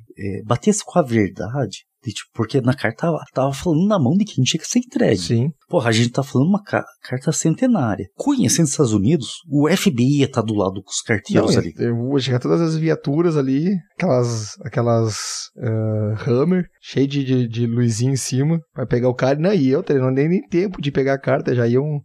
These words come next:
Speaker 2: botar ele na, na, na gaiola já.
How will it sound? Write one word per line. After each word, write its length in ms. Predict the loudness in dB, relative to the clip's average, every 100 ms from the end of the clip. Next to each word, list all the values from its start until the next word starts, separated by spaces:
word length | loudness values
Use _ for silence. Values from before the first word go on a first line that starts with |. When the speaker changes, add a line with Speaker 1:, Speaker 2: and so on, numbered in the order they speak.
| _
Speaker 2:
botar 460 | -2 -2 2 2 2
ele 160 | 0
na, 280 | 0 0 -2 -4 -10 -6
na, 200 | -4 0
na 140 | 0
gaiola 500 | 2 2 4 2 2
já. 260 | 2 -2